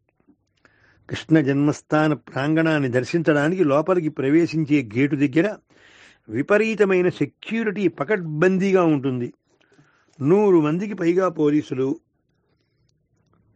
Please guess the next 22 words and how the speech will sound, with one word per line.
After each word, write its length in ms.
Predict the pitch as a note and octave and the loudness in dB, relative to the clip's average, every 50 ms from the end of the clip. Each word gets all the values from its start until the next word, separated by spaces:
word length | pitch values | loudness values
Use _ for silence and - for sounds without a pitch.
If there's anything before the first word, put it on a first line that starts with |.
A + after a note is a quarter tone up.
| _ _ - | _ _ 0
ఆర్మేడ్ 480 | C3 D3+ F3 F3 F3+ F#3 F#3 D#3+ C#3 | 2 2 2 2 2 2 0 0 0
ఫోర్స్ 460 | - - D#3 D3 B2+ - - - - - - _ _ _ _ - | 0 2 2 2 2 0 -6 -12 -16 -18 -20 _ _ _ _ -6
కాపలాగా 480 | A#2+ C#3 C#3+ F3+ F3+ D#3+ D#3+ E3+ E3 | -6 -4 -2 0 0 0 2 2 0
ఉంటారు. 480 | D3+ C#3 C3+ A#2+ C3+ B2+ A#2 A2 - - _ _ _ _ _ _ _ _ _ | 0 -2 -2 -4 -4 -4 -4 -6 -8 -14 _ _ _ _ _ _ _ _ _
ఎయిర్‌పోర్ట్‌లో 600 | - B2 D#3 F3+ F3+ - F3+ F3+ F3+ - - F3 F3+ E3+ | -2 2 2 2 2 0 0 -2 -2 -2 0 0 2 2
జరిగే 300 | E3 E3 E3 E3 E3+ D#3+ | 2 0 2 2 0 0
చెకింగ్ 480 | - - - D#3 D3+ - A3+ A3 G3+ | 0 -2 -4 -4 -4 -2 -4 -4 -2
కంటే 400 | - F#3+ F3 D#3+ D3 E3+ E3 E3 | 0 0 0 0 0 0 0 0
అన్యాయంగా 680 | D#3+ C#3 C#3+ E3 F#3 G#3 G#3+ G#3 G3+ G3 F#3+ F3+ F#3 | 0 -2 -2 -2 0 0 0 0 0 0 0 0 0
ఉంటుంది 380 | E3+ D#3+ C#3+ B2+ A2 B2+ B2 A#2+ | 0 0 0 -2 -4 -6 -6 -6
ఇక్కడ. 200 | A2+ - - A#2 A#2 - _ _ _ _ _ _ _ _ _ _ _ _ _ _ | -8 -8 -8 -10 -10 -10 _ _ _ _ _ _ _ _ _ _ _ _ _ _
ప్రతి 240 | - B2 A#2+ D#3 D#3+ D3 C3 | -8 -4 0 2 2 2 2
యాత్రికుడిని 720 | B2 C3+ F3 F3 - G#3+ G#3+ A3 G#3+ G3+ G3 F#3+ G3+ G3+ G3 | 2 0 0 -2 -4 -6 -4 -2 0 2 2 2 2 2 2
వారు 240 | F3 D3+ C#3+ C#3 - - | 2 2 0 -2 -2 -4
చెక్ 240 | F#3 D#3 - - F#3 | -6 -6 -4 -4 -4
చేసే 240 | F3+ D#3+ - D#3+ C#3+ | -4 -2 0 -2 -2
తీరు, 500 | - - D#3+ D#3 E3+ F#3 F#3+ G3 G3 - _ _ _ _ _ _ _ - | -2 -2 -2 0 0 0 -2 -4 -4 -8 _ _ _ _ _ _ _ -8
"ఇదంతా 400 | A#2+ A#2+ C3 D3 D3+ D3+ F#3 F3+ | -6 -4 -2 -2 -2 -2 0 2
ఎందుకో?" 640 | E3+ D3 C3+ C#3+ D#3 D#3+ - F#3 F#3 F3+ E3 B2+ - _ _ _ _ _ _ - | 2 4 4 4 2 4 4 4 4 4 2 0 -2 _ _ _ _ _ _ -10
అని 140 | C3+ D3+ | -8 -8
అనిపించింది 540 | C#3 B2+ C#3+ D#3 D#3 D#3+ D3 B2+ D3 D#3+ D#3+ | -6 -6 -6 -4 -4 -4 -4 -4 -4 -4 -4
మొదట. 320 | C#3+ B2+ B2 A#2 B2+ - | -2 -2 -2 -2 -2 -2